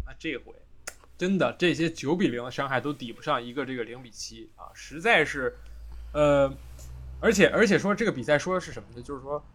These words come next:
呃，利物浦踢得特别好吗？没有。就是说有进很多神仙球吗？也没有。我觉得真的就是散了，就是把曼联打散了，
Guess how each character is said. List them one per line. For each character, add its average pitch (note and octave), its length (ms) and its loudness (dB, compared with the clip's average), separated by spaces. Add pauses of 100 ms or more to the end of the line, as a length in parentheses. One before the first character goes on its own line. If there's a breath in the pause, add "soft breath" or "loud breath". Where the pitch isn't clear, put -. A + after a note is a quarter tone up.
(140)
呃， B2+ 260 2 (260)
利 G3+ 140 0
物 D#3+ 80 4
浦 - 120 0
踢 - 160 -6
得 D3 80 -8
特 - 180 -4
别 C3 140 -2
好 - 320 -12
吗？ - 60 -20 (420)
没 B2 220 -6
有。 B2 200 -10 (240)
就 E3+ 140 2
是 D3 40 0
说 F3+ 140 2
有 B2+ 260 2
进 G3 240 2
很 B2 280 -2
多 D#3+ 180 2
神 C3 260 -2
仙 E3 220 0
球 - 260 -14
吗？ A#2+ 120 -10 (260)
也 A#2 100 -8
没 A2 180 -8
有。 A#2 200 -6
我 A#2+ 100 -6
觉 B2+ 120 -4
得 E3 120 4 (120)
真 A3+ 200 6
的 F#3 120 6
就 C#3 100 -2
是 C#3+ 80 -2
散 - 240 -2 (220)
了， - 100 -16 (180)
就 E3+ 120 -2
是 D3 120 -8
把 A2+ 240 0
曼 F3 220 6
联 D3 180 2
打 C#3+ 220 6
散 D3 160 -2
了， - 220 -16